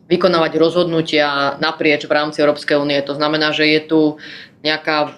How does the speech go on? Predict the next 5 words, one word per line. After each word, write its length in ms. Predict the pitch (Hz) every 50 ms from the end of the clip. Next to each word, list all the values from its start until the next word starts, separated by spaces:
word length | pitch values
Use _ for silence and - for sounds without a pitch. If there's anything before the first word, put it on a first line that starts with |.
| - -
vzájomná, 640 | 156 139 160 160 151 160 170 165 165 160 151 143
veľmi 240 | 139 160 160 165 160
silná 400 | 156 160 - 165 165 165 160 156
spriaznenosť, 1080 | 151 - - - 151 147 139 143 151 147 147 165 165 165 165 175 180 196 202 196 - - - - - - -
že, 480 | 139 139 147 151 147 143 143 131 -